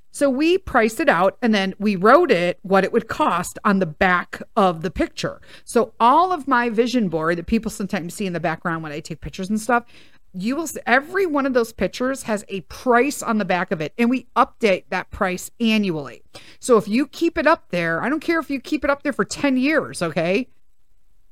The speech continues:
You have to keep updating your price so that you know as you're working and you're trying to do the things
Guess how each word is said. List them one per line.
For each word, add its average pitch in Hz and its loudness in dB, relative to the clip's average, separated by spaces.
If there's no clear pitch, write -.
You 226 4
have 269 4
to 285 -6
keep 311 -2
updating 269 0
your 214 4
price 180 -6
so - -8
that 202 0
you 269 0
know 277 4
as 214 -2
you're 220 0
working 240 0
and 202 -2
you're 196 0
trying 277 0
to 233 0
do 285 2
the 277 -2
things 180 -4